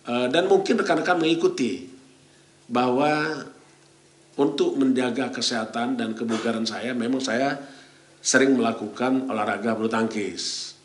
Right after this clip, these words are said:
Ya, setidaknya itu dua kali dalam seminggu. Dan tempat itu adalah tempat terbuka.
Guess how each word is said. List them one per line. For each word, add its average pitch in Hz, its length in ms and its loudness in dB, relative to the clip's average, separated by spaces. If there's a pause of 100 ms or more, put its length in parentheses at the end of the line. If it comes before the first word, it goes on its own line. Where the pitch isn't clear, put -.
(640)
Ya, 95 320 -10
setidaknya 117 640 -2
itu 120 80 0
dua 113 240 0
kali 113 240 -2
dalam 107 160 -4
seminggu. 113 560 -2 (400)
Dan 113 240 -2
tempat 127 400 -4
itu 117 160 -4
adalah 117 320 -4
tempat - 240 -14
terbuka. 110 720 -6